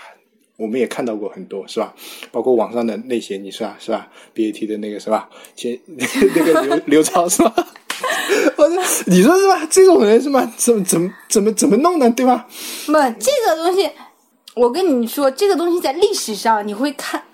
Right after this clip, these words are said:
Speaker 2: 你，你要去，你，你看了这么多小说，
Speaker 1: 嗯。
Speaker 2: 其实你会发现，真正的能人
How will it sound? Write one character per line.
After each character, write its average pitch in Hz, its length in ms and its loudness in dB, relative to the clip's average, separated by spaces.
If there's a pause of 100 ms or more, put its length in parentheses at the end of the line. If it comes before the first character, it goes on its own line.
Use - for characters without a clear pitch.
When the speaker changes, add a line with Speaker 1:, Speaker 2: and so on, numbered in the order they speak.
(120)
Speaker 2:
你， 254 180 2 (100)
你 285 80 4
要 311 80 2
去， 403 140 0 (180)
你， 294 100 -6
你 440 280 0
看 480 180 0
了 381 60 -4
这 480 80 0
么 427 60 4
多 415 100 6
小 240 240 -2
说， 277 300 0 (240)
Speaker 1:
嗯。 262 80 -8
Speaker 2:
其 254 200 0
实 403 140 -2
你 262 140 4
会 311 160 -2
发 349 180 0
现， 349 240 -4 (360)
真 440 280 2
正 466 220 2
的 302 100 0
能 226 300 2
人 240 260 0